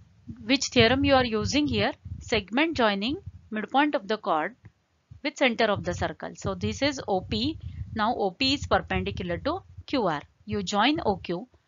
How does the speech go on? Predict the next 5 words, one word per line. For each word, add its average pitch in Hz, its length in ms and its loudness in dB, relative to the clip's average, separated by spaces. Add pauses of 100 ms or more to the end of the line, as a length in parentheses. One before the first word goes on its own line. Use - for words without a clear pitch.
(240)
and 170 360 -2 (1000)
here 240 460 4 (2250)
Q 269 180 8
P 320 320 2
is - 200 -4